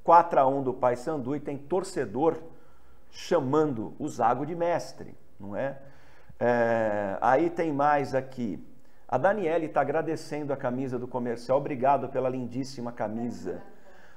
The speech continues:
Manda foto pra gente, Dani, de você com a camisa. Queria pedir também, é, pra quem pegou a camisa do Comercial, manda foto pra gente aqui, né? Vai ser bem legal, né? Dani, obrigado, viu, pela sua audiência.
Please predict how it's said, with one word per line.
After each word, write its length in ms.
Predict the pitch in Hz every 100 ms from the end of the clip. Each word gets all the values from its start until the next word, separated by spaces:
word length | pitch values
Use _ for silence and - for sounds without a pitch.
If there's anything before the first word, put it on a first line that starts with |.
| - -
Manda 280 | 403 294 147
foto 360 | - 143 139
pra 180 | 135 127
gente, 340 | 127 156 135
Dani, 440 | 127 131 117 107 101 - -
de 140 | 107
você 260 | 120 120 123
com 140 | 123
a 40 | 113
camisa. 600 | 107 135 147 98 98 - - - -
Queria 280 | 131 139 143
pedir 440 | - 139 110 131
também, 720 | 131 120 101 123 120 113 92 - - - -
é, 380 | 98 110 104 107
pra 220 | 104 120
quem 180 | 110 131
pegou 240 | 127 110 117
a 60 |
camisa 400 | 117 110 117 107
do 80 | 110
Comercial, 580 | - 110 104 - 139 139
manda 300 | 147 190 -
foto 340 | - 147 147
pra 160 | 131 117
gente 360 | 113 131 131 110
aqui, 260 | - 143
né? 160 | 127 131 - - - - 131
Vai 140 | 120
ser 200 | - 135
bem 240 | 107 139
legal, 560 | 151 127 101 101 92 90
né? 200 | 101 120
Dani, 480 | 120 135 151 110 -
obrigado, 540 | - 135 131 113 95
viu, 180 | 101 143
pela 220 | 143 127
sua 180 | 120 135
audiência. 640 | 131 107 113 104 - -